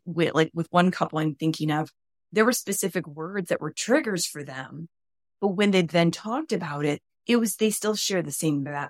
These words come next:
the same values. So when I'm working with clients using the Klontz Money Script Inventory Assessment,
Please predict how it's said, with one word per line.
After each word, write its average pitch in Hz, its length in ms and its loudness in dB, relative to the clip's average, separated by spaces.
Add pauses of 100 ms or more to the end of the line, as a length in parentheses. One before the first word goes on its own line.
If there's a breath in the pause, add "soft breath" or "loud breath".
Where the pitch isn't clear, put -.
(160)
the 156 80 -10
same 156 220 0
values. 131 640 -12 (880)
So 185 420 4 (140)
when 220 280 6
I'm 180 340 6 (600)
working 196 380 2
with 180 140 0
clients 160 360 0
using 196 460 0
the 160 100 0
Klontz 151 400 -4
Money 151 160 -2
Script - 300 -8
Inventory 143 540 -6
Assessment, - 520 -10